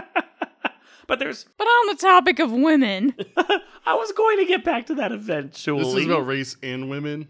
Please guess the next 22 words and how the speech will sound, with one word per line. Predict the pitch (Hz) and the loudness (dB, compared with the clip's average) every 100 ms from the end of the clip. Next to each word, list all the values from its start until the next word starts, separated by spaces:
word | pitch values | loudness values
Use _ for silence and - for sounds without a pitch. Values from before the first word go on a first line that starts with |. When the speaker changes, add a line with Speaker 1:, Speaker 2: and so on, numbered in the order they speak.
| _ | _
Speaker 1:
<laughs> | 180 175 156 _ _ _ _ _ - | -8 -6 -12 _ _ _ _ _ -2
I | 240 | 0
mean, | 240 | 2
that's, | 247 - | 0 -2
Speaker 2:
Oh. | |
Speaker 1:
it's, | 226 - - | -12 -14 -20
Speaker 2:
<laughs> | - 392 339 381 381 359 370 _ _ _ _ 392 - - | -6 -4 0 0 2 0 0 _ _ _ _ -18 -14 -4
Speaker 1:
it, | 233 233 - 247 | -4 -4 -12 -8
it's | 233 | -8
something | - 240 262 233 | -6 -6 -4 -2
about | 190 180 | -4 -4
the | 160 | -12
series | - 160 139 127 120 | -4 -2 -2 -4 -6
that, | 123 117 107 _ | -2 -2 -2 _
uh, | - _ - - - - _ _ | -20 _ -20 -20 -20 -20 _ _
more | 180 175 | -2 -2
recently | 147 143 - 113 120 110 | 0 -4 -6 -10 -10 -8
with | 110 107 _ | -10 -12 _
Rey | 127 131 127 123 123 120 | -8 -4 -2 -4 -6 -8
and | - 110 104 101 95 - _ | -8 -8 -8 -10 -16 -20 _
Finn | - - 123 120 120 117 117 117 - | -20 -6 -4 -2 -4 -8 -10 -12 -10
and | 107 101 98 95 | -10 -10 -12 -18